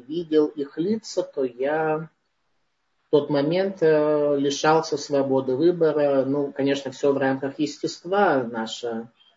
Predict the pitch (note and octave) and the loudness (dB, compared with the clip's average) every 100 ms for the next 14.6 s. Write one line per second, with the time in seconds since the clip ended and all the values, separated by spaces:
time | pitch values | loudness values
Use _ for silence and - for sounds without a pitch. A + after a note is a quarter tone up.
0 | _ _ _ _ _ C3+ C#3+ C#3+ - D3 | _ _ _ _ _ -2 0 0 0 -2
1 | - C#3+ E3 E3+ E3 D3 C#3 C#3+ C#3+ C#3+ | -2 4 6 8 6 2 2 2 2 2
2 | C#3+ C#3 C3+ - C#3 C3+ C3 C3 C3 B2+ | 2 0 -2 -4 -2 0 0 0 -2 -2
3 | B2+ B2 A#2 A2 - _ _ C#3+ C#3 C3+ | -4 -4 -6 -12 -14 _ _ -4 0 2
4 | D3+ - C3+ C3+ D3 G3 G3+ E3 D3+ D3 | 0 -2 -2 0 0 -2 -2 0 2 2
5 | C#3 - C#3 C3+ C3+ C3+ C3+ B2+ B2 - | 2 -2 -2 0 0 -2 -4 -6 -12 -20
6 | _ _ - C3+ C#3+ C3+ E3+ - D#3 C#3+ | _ _ -8 0 2 6 4 4 -2 -2
7 | C#3 - G3+ G#3 - C#3+ A2+ G#2 A#2 - | -2 4 4 4 0 0 0 -4 -10 -4
8 | E3+ A3 - _ _ _ _ _ _ _ | -2 -2 -6 _ _ _ _ _ _ _
9 | C3+ B2+ C3+ C3+ C3 B2 B2 C3 A#2 - | -6 -4 0 0 0 -2 -6 -6 -8 -10
10 | - E3 G3+ A3 G#3 F3 F#3 F#3+ G#3 C#3 | -6 2 2 2 2 0 2 0 0 0
11 | C3+ G3+ A3 F#3 C#3+ C#3+ C3+ C#3 E3 F3 | 2 2 2 0 2 2 2 2 0 -2
12 | E3+ - C3+ B2 A2+ C3+ B2 A#2+ - - | -6 -6 -4 -2 0 0 0 -6 -10 -12
13 | - G2 - - D3+ D3+ C#3+ C#3 - D#3 | -12 -12 -12 0 4 4 2 -2 0 2
14 | F3+ F#3 F#3+ F#3+ G3+ | 2 2 0 0 -2